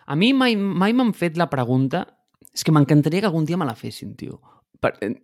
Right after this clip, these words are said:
se té aquesta pregunta com d'entrevista de feina, això és perquè potser mai m'he fet una entrevista de feina, eh? Però, eh, d'aquesta de,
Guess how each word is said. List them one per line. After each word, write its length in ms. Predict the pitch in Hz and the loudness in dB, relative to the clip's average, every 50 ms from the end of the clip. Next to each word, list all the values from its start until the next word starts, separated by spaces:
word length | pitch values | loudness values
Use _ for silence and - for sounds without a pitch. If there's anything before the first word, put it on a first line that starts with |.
| - - | -16 -14
se 160 | - - - 160 | -8 -6 -4 -2
té 80 | 160 - | -2 -2
aquesta 240 | 277 247 - 220 | -2 -2 -4 -4
pregunta 460 | 170 170 139 123 123 123 123 127 139 123 | -2 0 2 2 2 2 2 2 2 2
com 180 | 139 135 131 | 2 0 2
d'entrevista 600 | 123 123 120 120 113 117 113 113 117 113 - - 123 | 2 0 0 0 -2 -2 -2 -2 -4 -6 -6 -4 -4
de 80 | 117 107 | -4 -6
feina, 380 | - - 110 110 113 127 139 | -6 -6 -4 -4 -2 -2 -4
això 160 | - - - | -4 -6 -10
és 80 | - - | -12 -10
perquè 200 | - - - 131 | -12 -10 -10 -8
potser 240 | 120 120 - - 135 135 | -10 -10 -4 0 2 2
mai 180 | 131 131 131 127 | 4 4 4 4
m'he 180 | 127 127 117 - | 4 2 2 0
fet 100 | 110 117 | -2 -4
una 120 | 120 117 | -4 -4
entrevista 320 | 113 113 110 110 - - 107 | -4 -6 -8 -10 -10 -12 -14
de 80 | 110 | -14
feina, 300 | - - - 107 113 135 | -14 -14 -12 -8 -6 -6
eh? 40 | 151 | -4
Però, 160 | 180 180 139 127 - - - - - - _ _ - | -2 -2 -2 -2 -4 -14 -16 -18 -20 -20 _ _ -6
eh, 160 | 131 139 - - - - - _ _ _ _ _ _ _ _ 107 | -6 -6 -6 -8 -14 -20 -20 _ _ _ _ _ _ _ _ -20
d'aquesta 440 | - 156 165 175 147 175 180 170 208 | -18 -8 -8 -4 -4 -4 -4 -2 -2
de, 120 | 208 190 | -2 -2